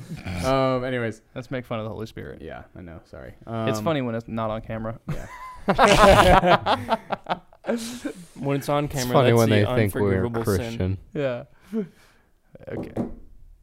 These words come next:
Speaker 2: And then
Speaker 1: What time is it?
Speaker 2: three twenty-eight.
Speaker 4: Do you wanna check if
Speaker 1: Three twenty-eight?
Speaker 4: it's
Speaker 2: Yeah.
Speaker 1: Okay.
Speaker 4: Is it?
Speaker 2: It's real quick.
Speaker 1: Yeah.
Speaker 2: Okay. Um,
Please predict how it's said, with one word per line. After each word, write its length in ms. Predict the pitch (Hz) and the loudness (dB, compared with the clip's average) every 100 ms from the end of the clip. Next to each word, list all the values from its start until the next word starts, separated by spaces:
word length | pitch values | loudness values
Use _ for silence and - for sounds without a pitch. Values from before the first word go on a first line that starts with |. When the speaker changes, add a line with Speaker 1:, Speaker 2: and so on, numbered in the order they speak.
| _ _ _ - - - | _ _ _ -20 -20 -14
Speaker 2:
And 100 | - | -8
then 140 | 135 127 - - - - - - - - - - | -8 -8 -16 -16 -12 -10 -10 -14 -16 -18 -18 -12
Speaker 1:
What 120 | 180 | -4
time 180 | 139 127 | -2 -2
is 100 | 135 | -4
it? 140 | 175 - _ _ _ _ _ _ - - _ _ _ _ _ - | -6 -10 _ _ _ _ _ _ -20 -20 _ _ _ _ _ -12
Speaker 2:
three 120 | 113 | -8
twenty-eight. 440 | 107 95 101 123 | -8 -10 -10 -6
Speaker 4:
Do 80 | 104 | 0
you 80 | 101 | 2
wanna 180 | 117 120 | 2 -2
check 280 | - 101 - | 0 -2 2
if 60 | |
Speaker 1:
Three 160 | 147 156 | 2 4
twenty-eight? 460 | - 185 196 226 | 4 4 2 -2
Speaker 4:
it's 80 | 240 | -4
Speaker 2:
Yeah. 160 | 110 92 _ _ _ - | -10 -12 _ _ _ -10
Speaker 1:
Okay. 260 | 123 120 110 - _ _ _ - _ - | -8 -6 -8 -14 _ _ _ -20 _ -6
Speaker 4:
Is 160 | 107 104 | -2 -2
it? 160 | - _ _ _ 113 | -4 _ _ _ -16
Speaker 2:
It's 120 | - | -10
real 100 | 107 | -10
quick. 220 | - 78 _ _ _ - | -10 -18 _ _ _ -12
Speaker 1:
Yeah. 120 | 117 - _ - - | -12 -12 _ -20 -20
Speaker 2:
Okay. 120 | - - - - - | -20 -20 -20 -20 -8
Um, 560 | 120 113 107 98 98 | -4 -4 -4 -8 -12